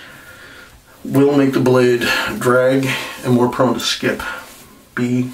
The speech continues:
careful if you're using it while you're shaving. Other than that, uh, back to what I was saying,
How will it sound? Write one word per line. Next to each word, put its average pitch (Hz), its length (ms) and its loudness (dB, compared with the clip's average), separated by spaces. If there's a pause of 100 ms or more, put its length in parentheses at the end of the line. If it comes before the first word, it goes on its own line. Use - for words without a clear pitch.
careful 139 480 -4
if - 260 -6
you're 135 140 -10
using 131 340 -6
it 123 140 -10 (180)
while 120 320 -2
you're 117 160 -4
shaving. 127 400 -6 (1080)
Other 277 160 2
than 143 80 2
that, 151 460 0
uh, 147 280 -2
back 143 280 -2
to 147 200 -4
what 175 200 -6
I 175 40 -4
was - 140 -4
saying, - 340 -4